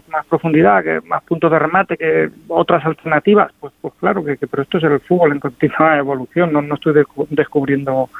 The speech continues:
descubriendo nada. Pero lo que te marca el estilo es el, hay un estilo muy claro y el perfil de jugador que, que, que nos gusta y que, que se, que creo que se va a elegir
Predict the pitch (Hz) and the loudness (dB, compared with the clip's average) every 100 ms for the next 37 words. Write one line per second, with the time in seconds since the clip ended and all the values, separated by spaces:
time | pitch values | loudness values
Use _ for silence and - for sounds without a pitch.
0 | - - - - 151 - 139 131 127 123 | -14 -14 -18 -2 -2 2 4 4 0 0
1 | 160 147 - - - - - 139 131 127 | 2 0 -4 -20 -20 -20 0 2 4 4
2 | 131 135 127 123 135 - 147 143 139 - | 4 2 0 0 -2 0 0 2 2 -2
3 | - 151 156 170 170 143 135 - 139 - | -6 0 2 2 2 0 2 0 2 0
4 | - - - 127 123 127 - 143 139 139 | -2 -2 0 -2 -2 -4 -2 2 2 2
5 | - 160 196 220 147 135 - 120 - 127 | 2 2 2 2 2 0 -4 -8 -4 -4
6 | 131 135 131 131 135 123 123 - - - | -2 -2 -2 -2 0 2 0 -4 -14 -14
7 | - _ - 131 120 123 117 131 127 110 | -18 _ -2 2 2 0 0 0 0 2
8 | 139 139 135 131 131 131 - - 127 123 | 2 2 -2 -2 -4 -2 -2 -2 -2 -2
9 | 117 - - 127 123 127 127 127 127 - | -4 -8 -2 -2 0 0 0 0 0 2
10 | 139 143 | 4 4